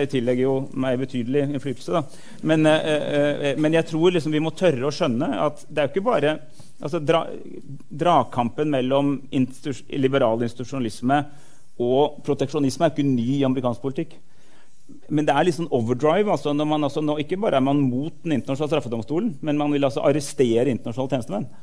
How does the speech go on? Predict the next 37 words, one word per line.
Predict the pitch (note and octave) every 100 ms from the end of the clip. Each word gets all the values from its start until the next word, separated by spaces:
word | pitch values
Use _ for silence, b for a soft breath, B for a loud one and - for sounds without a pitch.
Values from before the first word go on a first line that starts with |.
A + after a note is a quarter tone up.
| F3+ B -
eh, | D3 C#3+ C3+ C#3
og, | B2 C#3 B2
og | C#3 C#3+
liksom, | A#2+ C3+ C3+
eh, | B2+
freeze | - C3 C#3 A#2
assets | A#2 - D3 -
og, | D3 C#3+ C3+ C3+ C3+
og | - C3+
sånn, | F#3 D3+
ikke | - D#3
sant? | C#3+ -
Eh, | C#3+ C#3
det, | C#3 C3+ C#3 C#3
når | C#3+ C#3+
man | C#3+ B2+
altså | D3 C#3+
ikke | C#3+ E3+
bare | E3+ B2+ C3
er | C3
mot | A#2+ C3+ -
Iran-avtalen, | C#3+ G#2 G#2+ G#2+ A#2+ C#3+ D3
men | C#3 C3
innfører | A2+ G#2 B2+ C3+
lover | D3 C#3+ G2+ A#2 C#3+
som | D3 C#3
forbyr | D3 A#2+ A#2+ C#3+ D3
andre | A#2+ A2 B2+
land | C3 D3+ - B B B
å | C#3+
følge | C#3 E3+ G#2+ C3+
noe | C#3+ A#2
de | A#2
er |
forpliktet | D3+ B2 A2+ - B2+ C#3+
til |
å | C#3